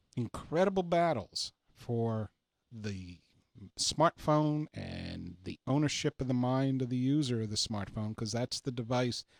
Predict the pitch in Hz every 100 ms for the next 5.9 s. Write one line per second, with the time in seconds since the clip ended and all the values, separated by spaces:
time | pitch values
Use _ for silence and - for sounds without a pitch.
0 | _ - 113 110 - _ 123 139 127 131
1 | 120 123 117 117 110 113 107 104 107 101
2 | 98 95 87 - _ _ - - - _
3 | - 95 98 98 95 95 - - 117 120
4 | 135 120 120 117 127 135 139 147 156 135
5 | 131 - _ 110 123 - 127 127